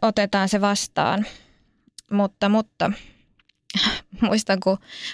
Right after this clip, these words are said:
mä soitin sit silloin aamuyöllä mun siskolle, mä tiesin, että se on lähes Nitsaa <laughs> ja se oli lentokentällä ja se oli, siis se rupesi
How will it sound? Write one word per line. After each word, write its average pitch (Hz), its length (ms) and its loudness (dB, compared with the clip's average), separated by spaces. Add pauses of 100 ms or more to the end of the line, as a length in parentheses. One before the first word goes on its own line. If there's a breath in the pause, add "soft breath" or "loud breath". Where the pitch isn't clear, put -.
(100)
mä - 60 -8
soitin 196 360 2
sit 196 160 -2
silloin 196 260 2
aamuyöllä 190 440 2
mun 185 140 0
siskolle, 190 480 0
mä - 140 -2
tiesin, 180 340 0
että - 100 -8
se 190 60 -2
on 175 80 2
lähes 180 240 -2 (420)
Nitsaa 202 520 0 (160)
<laughs> - 200 -4
ja 196 60 -2
se - 160 2
oli 190 200 0
lentokentällä 196 840 0
ja 220 160 2 (640 loud breath)
se 262 140 2
oli, 262 180 2
siis 240 140 0
se 285 100 2
rupesi 254 380 0